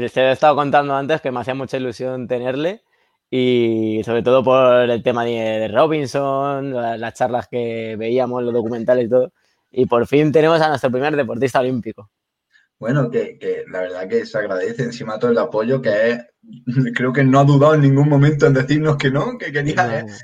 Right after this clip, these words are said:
Speaker 2: Y, y, y se agradece mucho, y, pero bueno, ¿eh? Que
Speaker 1: Pura
Speaker 2: incluso
Speaker 1: vida.
Speaker 2: yo tengo, te tengo que decir, antes de meterlo, que, que muchas noches me ponía el triatlón de, de Londres pa' dormir,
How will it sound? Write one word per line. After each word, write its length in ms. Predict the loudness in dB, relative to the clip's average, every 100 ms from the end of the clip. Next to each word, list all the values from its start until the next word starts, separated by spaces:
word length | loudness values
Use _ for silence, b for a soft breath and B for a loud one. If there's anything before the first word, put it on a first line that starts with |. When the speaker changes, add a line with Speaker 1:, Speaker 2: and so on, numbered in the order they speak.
| B B -10 -6
Speaker 2:
Y, 80 |
y, 460 | -4 -2 -2 -2 -6
y 20 |
se 160 | -4 -2
agradece 400 | -2 -2 -2 -2
mucho, 640 | -2 -2 -2 -2 -4 -6 -10
y, 300 | -10 -6 -6 -2
pero 180 | -2 0
bueno, 280 | 0 0 -2
¿eh? 160 | -2
Que 100 | -2 2
Speaker 1:
Pura 240 | 4 4
Speaker 2:
incluso 140 | 4 6
Speaker 1:
vida. 200 | 6 6
Speaker 2:
yo 120 | 2 -6 _ _ _ _ B B
tengo, 240 | 2 4 4 4
te 80 |
tengo 180 | 4 4
que 140 | 6 4
decir, 400 | 2 -2 0 0
antes 240 | -2 -6
de 60 | -6
meterlo, 500 | -6 -4 -2 -2 -2
que, 240 | -6 -10
que 360 | -4 -4 -4 _ -8
muchas 560 | -8 -4 -4 -2 -4 -6
noches 320 | -8 -8 -8
me 140 | -6
ponía 320 | -4 -2 0
el 100 | 0
triatlón 540 | 0 -2 0 0 2 2
de, 340 | 2 2 0
de 140 | -2 -2
Londres 360 | -2 -2 -4 -2
pa' 80 |
dormir, 480 | -4 -4 -6 -6 -8